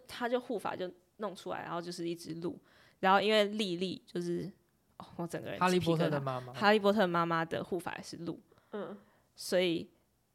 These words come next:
Speaker 1: 他的护法也是鹿，就代表说他其实一路下来好像在帮哈利，但其实就只是为了哈利的妈妈。
Speaker 3: 嗯。
Speaker 1: 然后那只鹿就这样跑出来，然后就跑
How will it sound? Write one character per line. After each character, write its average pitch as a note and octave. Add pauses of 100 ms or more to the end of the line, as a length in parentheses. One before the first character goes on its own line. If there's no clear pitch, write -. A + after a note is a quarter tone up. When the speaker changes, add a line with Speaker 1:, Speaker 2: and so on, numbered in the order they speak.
(520)
Speaker 1:
他 G#3+
的 G3
护 G#3+
法 -
也 -
是 E3+
鹿， F3
就 D#3+
代 E3
表 -
说 -
他 F#3
其 E3
实 C#3 (180)
一 G3
路 G3+
下 F#3
来 E2+
好 -
像 F#3+
在 F#3+
帮 E3+
哈 E3
利， E3+
但 F#3+
其 -
实 -
就 F#3
只 -
是 D#3+
为 D#3
了 - (480)
哈 -
利 E3+
的 -
妈 -
妈。 - (100)
Speaker 3:
嗯。 G#3 (840)
Speaker 1:
然 E3+
后 F#3
那 F#3
只 E3+
鹿 F3
就 E3
这 E3
样 D#3+
跑 -
出 -
来， -
然 G#3
后 D3+
就 E3
跑 -